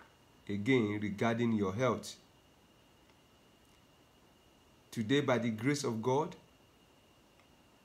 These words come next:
I will be speaking on what I titled, Your Light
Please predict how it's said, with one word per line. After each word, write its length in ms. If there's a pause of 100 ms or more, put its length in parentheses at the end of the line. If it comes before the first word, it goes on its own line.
(420)
I 240
will 220
be 140
speaking 680 (2500)
on 280
what 320
I 160 (100)
titled, 640 (2500)
Your 240
Light 680